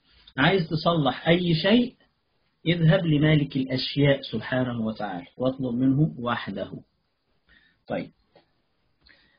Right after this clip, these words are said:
إذا من خلال هذه النظرية، نظرية علماء المسلمين الأشاعرة والماتريدية، علماء الكلام المسلمين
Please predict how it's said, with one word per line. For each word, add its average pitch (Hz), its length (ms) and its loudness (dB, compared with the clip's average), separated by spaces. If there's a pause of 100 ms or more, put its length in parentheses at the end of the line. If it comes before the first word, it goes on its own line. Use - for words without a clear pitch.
إذا 190 280 0
من 151 140 6
خلال 196 280 2
هذه 214 280 6
النظرية، 123 680 4
نظرية 127 580 0 (460)
علماء 131 420 2
المسلمين 127 720 4 (420)
الأشاعرة 117 720 -4 (140)
والماتريدية، 120 1000 -4 (100)
علماء 120 400 -2
الكلام 131 400 2
المسلمين 123 640 0